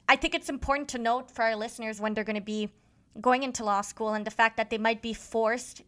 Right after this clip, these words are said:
into <laughs> those discussions or answering those questions,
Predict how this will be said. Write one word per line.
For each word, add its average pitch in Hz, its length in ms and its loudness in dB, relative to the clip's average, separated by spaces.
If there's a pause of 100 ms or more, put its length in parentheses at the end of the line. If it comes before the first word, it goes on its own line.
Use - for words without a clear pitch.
into 254 640 -2 (240)
<laughs> - 220 -20
those 262 320 6
discussions 247 840 4
or 240 180 8
answering 233 420 2
those 226 180 0
questions, 226 760 2